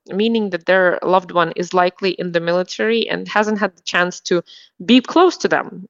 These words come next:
And we thought about those women and we thought about the situation that they're in and the information that they might be lacking, going to simple women consultations in, uh, labor units, to pediatricians who are not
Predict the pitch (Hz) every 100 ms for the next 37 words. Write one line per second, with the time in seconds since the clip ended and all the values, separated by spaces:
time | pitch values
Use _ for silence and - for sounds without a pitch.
0 | - 185 175 180 165 233 302 330 262 226
1 | 190 196 190 180 175 175 - 170 185 196
2 | 196 185 175 175 175 - - 196 196 180
3 | 170 165 160 156 156 170 - - - -
4 | 180 190 202 214 220 233 208 175 180 180
5 | 175 170 170 165 - 165 160 156 180 180
6 | 175 170 170 170 170 165 - 208 202 -
7 | 185 180 180 - - _ _ - 196 208
8 | 190 190 180 180 175 180 180 180 170 -
9 | - 170 165 165 165 180 214 196 196 190
10 | 151 190 190 185 180 - - - 190 180
11 | 170 165 196 175 196 202 214 - 190 -
12 | 185 196 233